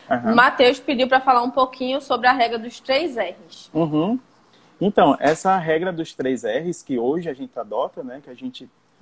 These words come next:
Speaker 1: que eu já tava comentando, o primeiro R que é, é, da questão da reutilização,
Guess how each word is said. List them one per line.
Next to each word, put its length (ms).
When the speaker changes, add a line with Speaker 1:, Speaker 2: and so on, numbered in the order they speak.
Speaker 1:
que 80
eu 40
já 120
tava 340
comentando, 640
o 120
primeiro 460
R 520
que 180
é, 360
é, 640
da 160
questão 320
da 100
reutilização, 880